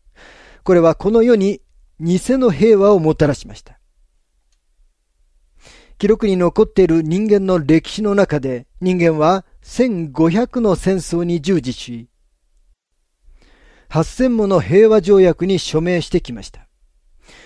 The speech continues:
でも歴史全体を通して、人間は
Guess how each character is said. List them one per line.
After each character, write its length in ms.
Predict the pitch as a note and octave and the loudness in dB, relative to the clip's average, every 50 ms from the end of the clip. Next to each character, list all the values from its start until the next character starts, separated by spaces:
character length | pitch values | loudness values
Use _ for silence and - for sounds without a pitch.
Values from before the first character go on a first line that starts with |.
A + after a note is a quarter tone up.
| - _ _ - | -20 _ _ -2
で 120 | G#3 G#3+ | -2 0
も 100 | G3 F3+ | 0 2
歴 220 | E3 E3+ F3 - - | 4 4 2 2 0
史 140 | - B3 A3 | -4 -6 -2
全 220 | A3 A#3 A3+ F#3+ | 0 0 0 2
体 180 | - G#3 G#3 G3 | 2 2 4 4
を 140 | G3 G3 | 4 2
通 180 | - - G#3+ F#3+ | 2 0 0 -2
し 120 | - - | -2 -4
て、 320 | - D3 C3+ B2 G#2+ - - _ - | -8 -8 -8 -8 -8 -12 -16 _ -8
人 180 | E3+ F3+ F#3+ F#3 | -4 -4 0 2
間 180 | E3+ E3+ D#3+ | 2 2 2
は 260 | D#3 D#3 F3 G3 G3 | 2 2 0 0 -2